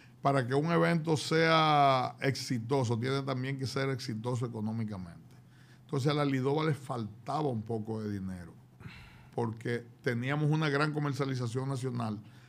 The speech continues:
pero las comercializaciones locales no eran muy fuertes.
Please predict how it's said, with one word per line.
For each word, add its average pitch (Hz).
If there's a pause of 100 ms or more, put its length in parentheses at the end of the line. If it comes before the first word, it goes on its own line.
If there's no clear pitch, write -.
(140)
pero 143
las 139
comercializaciones 131
locales 113 (600)
no 123
eran 120
muy 117
fuertes. 104